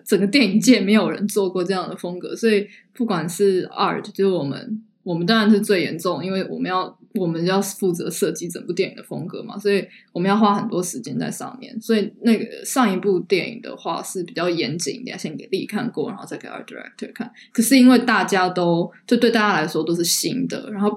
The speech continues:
不止我们的风格要统一，就是要，要 follow style guide，然后又是全新的风格，大家都不会。然后连后面C G的，因为没有做过这样的东西，所以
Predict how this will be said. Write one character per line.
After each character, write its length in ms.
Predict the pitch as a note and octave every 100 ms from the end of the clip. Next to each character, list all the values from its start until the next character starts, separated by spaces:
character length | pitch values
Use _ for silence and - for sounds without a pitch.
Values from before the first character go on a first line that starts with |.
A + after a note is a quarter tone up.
| -
不 100 | C4+
止 360 | A3 F#3 - -
我 180 | G3 F#3+
们 180 | F3+ E3
的 120 | D#3
风 340 | E3+ G#3 G3
格 360 | G3 - D2+ - _ _ _ _
要 560 | - G3 F3 - - - _
统 300 | - F#3+ -
一， 440 | - F3+ E3 G3 -
就 140 | - G3+
是 80 | G3
要， 220 | G3 F3+
要 140 | G#3
follow 460 | G3+ G3+ F3+ F3 F3
style 420 | - F3 E3 E3+
guide， 400 | D#3+ C3 C#3 F3 - _
然 100 | F3+
后 60 | F3
又 80 | G3+
是 80 | G3
全 240 | A3+ A3+
新 160 | F#3 E3+
的 80 |
风 140 | E3 D3+
格， 100 | C#3+
大 140 | E3+
家 40 | F3
都 60 |
不 160 | E3+ -
会。 300 | - G#2 - - - -
然 120 | G3+
后 140 | A3+
连 360 | G#3 F3 E3 E3+
后 300 | F3 C4 A3
面 180 | A3 G#3
C 260 | G#3 G#3
G 200 | G3 G3+
的， 140 | F3+ D#3
因 120 | A#3+
为 140 | D#4
没 140 | D4 A#3
有 160 | A#3
做 200 | - A3+
过 140 | G#3 G3+
这 120 | G#3
样 120 | F#3+
的 80 | C#3+
东 240 | E3 D#3
西， 260 | F#3+ - E3
所 180 | F3 G3+
以 180 | F#3